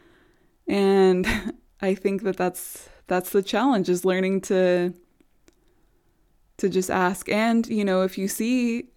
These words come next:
that someone might need something, to ask them for clarification, because it is really hard.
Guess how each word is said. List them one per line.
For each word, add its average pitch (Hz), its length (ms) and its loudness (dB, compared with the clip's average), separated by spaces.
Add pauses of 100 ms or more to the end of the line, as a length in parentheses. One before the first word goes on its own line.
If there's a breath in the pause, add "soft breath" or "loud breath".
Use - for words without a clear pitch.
(160)
that - 220 -4
someone 185 300 -2
might 180 200 2
need 180 200 0
something, 180 600 -2
to 180 420 0
ask 190 260 -4
them 202 220 0
for 180 120 -2
clarification, 170 840 -6
because 175 460 -4 (1400 loud breath)
it 208 120 6
is 208 200 8
really 202 220 6
hard. 185 460 0